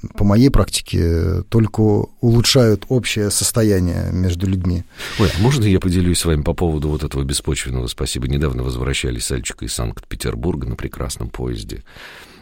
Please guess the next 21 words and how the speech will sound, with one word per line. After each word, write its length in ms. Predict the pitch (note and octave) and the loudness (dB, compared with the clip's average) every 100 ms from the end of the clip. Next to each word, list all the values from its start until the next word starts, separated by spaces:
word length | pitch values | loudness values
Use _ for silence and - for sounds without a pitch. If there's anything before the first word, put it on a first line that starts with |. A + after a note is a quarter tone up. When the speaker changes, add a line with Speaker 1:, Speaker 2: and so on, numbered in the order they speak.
| _ | _
Speaker 2:
Э, 180 | - - | -8 -6
спасибо 460 | - C#2 - A1+ | -6 -6 -4 -4
Р 120 | A1+ G#1+ | -4 -6
Ж 140 | A1+ | -6
Д 140 | A1 | -6
за 100 | G#1 | -8
прекрасный 540 | - - - G#1 - - | -10 -10 -8 -8 -8 -10
поезд. 400 | - E2+ C2+ - | -6 -6 -6 -8
Мне 200 | A#1+ D2 | -4 -4
очень 160 | - | -4
понравилось, 520 | - B1 D#2 D#2 C2 - | -8 -6 -4 -2 -4 -6
что 160 | C2+ | -6
нам 140 | B1 A#1+ | -4 -4
сказали 360 | B1+ B1 B1+ | -6 -4 -4
в 80 | A#1 | -6
конце 260 | A#1 A1+ A#1+ | -8 -8 -8
пути. 340 | - - - - - - - - - - | -10 -12 -14 -14 -16 -16 -16 -20 -16 -8
Голос 500 | C#2+ D2 C2+ A1+ - | -4 -2 -4 -6 -8
из-под 240 | - - | -10 -10
потолка 420 | - - B1 B1+ | -8 -6 -6 -6
сказал: 400 | A#1 G1+ G1+ G1+ | -8 -10 -10 -12